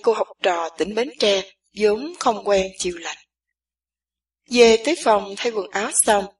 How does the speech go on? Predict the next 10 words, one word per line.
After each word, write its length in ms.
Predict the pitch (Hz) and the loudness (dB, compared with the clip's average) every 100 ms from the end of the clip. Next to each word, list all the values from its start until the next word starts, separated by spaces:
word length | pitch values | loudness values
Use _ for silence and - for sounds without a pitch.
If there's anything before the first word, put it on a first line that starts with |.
| _ - | _ -6
Tiên 120 | 226 - | -2 0
Sa 220 | 214 202 | 0 -2
mới 160 | 196 233 | -4 -4
bớt 200 | 233 285 - | -4 -4 -4
run. 200 | 202 185 _ _ _ _ _ _ _ _ _ _ _ _ _ | -6 -6 _ _ _ _ _ _ _ _ _ _ _ _ _
"Hoài 220 | - 262 | -6 -6
ơi, 560 | - 254 269 294 294 _ _ _ - | -4 -6 -6 -10 -12 _ _ _ -4
Tiên 160 | 302 | 2
Sa 200 | - 294 | 2 2
lạnh." 320 | 269 233 208 | 0 -4 -8